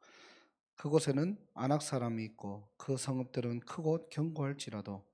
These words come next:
여호와께서 나와 함께 하시면 내가 여호와께서 말씀하신 대로 그들을 쫓아내리이다." 하니 여호수아가 여분네의 아들 갈렙을 위하여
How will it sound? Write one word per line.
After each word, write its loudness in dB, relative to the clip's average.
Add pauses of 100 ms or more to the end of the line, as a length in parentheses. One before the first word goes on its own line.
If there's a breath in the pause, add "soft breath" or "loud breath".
(420 loud breath)
여호와께서 6
나와 2
함께 0
하시면 -2 (440 loud breath)
내가 4
여호와께서 2
말씀하신 0
대로 0
그들을 -2
쫓아내리이다." -2
하니 -4 (680 loud breath)
여호수아가 6
여분네의 2
아들 -4
갈렙을 0
위하여 -2